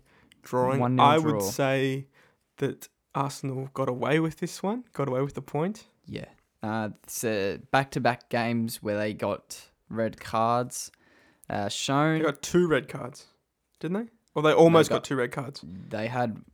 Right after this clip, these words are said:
Speaker 2: yeah, one in the previous
Speaker 1: El
Speaker 2: game
Speaker 1: Neni
Speaker 2: and then
Speaker 1: should have
Speaker 2: one
Speaker 1: got a
Speaker 2: this
Speaker 1: red card. Oh, no,
Speaker 2: Second.
Speaker 1: that was in the previous game, wasn't it?
Speaker 2: Mm-hmm, I think so,
Speaker 1: Yeah.
Speaker 2: yeah. Um, but, yeah, it's, yeah, I think they're lucky.
Speaker 1: It was
Speaker 2: Southampton have been on fire lately, so.
Speaker 1: It was a stupid red card, too.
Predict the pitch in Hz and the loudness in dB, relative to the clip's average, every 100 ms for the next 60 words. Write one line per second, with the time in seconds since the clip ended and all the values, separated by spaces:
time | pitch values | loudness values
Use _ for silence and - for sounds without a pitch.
0 | - 98 90 101 117 117 107 - 98 101 | -10 -8 -8 -6 -6 -6 -6 -8 -6 2
1 | 156 156 170 160 - 170 156 143 127 127 | 4 6 6 4 2 2 2 4 2 0
2 | 135 139 147 175 _ - 160 151 139 160 | -2 -2 -4 -6 _ 0 2 4 4 2
3 | 147 139 127 - 131 127 127 131 135 135 | 2 -2 -6 -6 -8 -8 -12 -12 -12 -14
4 | - - 107 110 - 110 113 - - 101 | -20 -14 -8 -8 -10 -12 -12 -12 -10 -6
5 | 95 104 - _ _ _ - - 117 117 | -2 -4 -6 _ _ _ -10 -6 -4 -2
6 | 110 113 127 104 - _ _ _ _ _ | -2 0 0 -2 -8 _ _ _ _ _
7 | _ - 120 - - - - - 95 117 | _ -8 -8 -6 -4 -4 -4 -6 -6 -6
8 | 120 180 - 127 117 120 107 - 156 147 | -6 -6 -2 0 0 -2 -8 -4 0 2
9 | 160 156 156 135 135 123 - - 107 110 | 2 0 -2 0 0 0 -4 -10 -4 -2
10 | 104 98 - 101 - - 156 160 151 151 | -2 -4 -6 -8 -6 -4 -2 -2 -4 -6
11 | - - - - _ _ - 170 175 175 | -8 -8 -10 -12 _ _ -10 -4 -2 -2
12 | 143 131 - 135 143 - - 147 | -2 -2 -2 -6 -8 -6 -8 -8